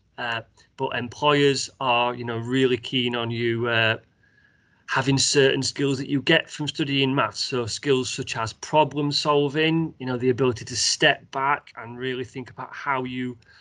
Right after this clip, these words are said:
might progress through a complex situation that obviously has lots of implications in real life.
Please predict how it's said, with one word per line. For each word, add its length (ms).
might 260
progress 500
through 360
a 80
complex 680
situation 720
that 100
obviously 400
has 140
lots 400
of 80
implications 960
in 140
real 260
life. 520